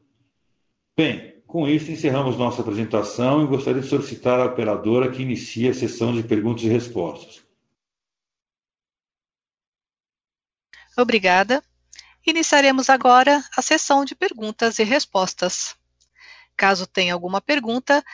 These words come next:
Speaker 2: digite asterisco um. Se a qualquer momento sua pergunta for respondida,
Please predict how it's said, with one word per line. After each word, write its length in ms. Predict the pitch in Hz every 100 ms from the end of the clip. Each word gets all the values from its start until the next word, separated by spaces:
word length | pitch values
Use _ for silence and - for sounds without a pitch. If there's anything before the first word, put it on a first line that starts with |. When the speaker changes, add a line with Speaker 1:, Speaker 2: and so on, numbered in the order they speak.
| - _
Speaker 2:
digite 480 | 311 294 302 - 339 -
asterisco 800 | 320 - 302 285 269 - 302 - _
um. 260 | 190 175 165 - _ _ _ _ _ _ _
Se 160 | - 202
a 40 |
qualquer 300 | 180 180 214
momento 420 | 220 233 226 214
sua 240 | 220 - 220
pergunta 540 | - 214 196 196 214
for 160 | - 202
respondida, 720 | 220 - 277 247 269 262 320